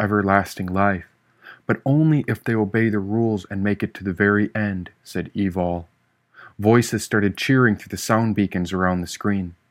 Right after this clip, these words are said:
Evol continued, "As every world must die, the realm of the Great Pyramid remains unscathed, and all those sinners who deny the truth will be at the mercy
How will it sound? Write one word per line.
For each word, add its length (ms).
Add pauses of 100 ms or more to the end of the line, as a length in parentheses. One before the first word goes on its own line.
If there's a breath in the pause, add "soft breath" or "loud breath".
(640 loud breath)
Evol 340
continued, 600 (580 loud breath)
"As 280
every 260
world 340
must 300
die, 400 (240 loud breath)
the 100
realm 460
of 100
the 80
Great 320
Pyramid 560
remains 420
unscathed, 880 (380 loud breath)
and 140
all 240
those 260
sinners 380
who 100
deny 400
the 100
truth 400 (220 loud breath)
will 80
be 140
at 100
the 80
mercy 520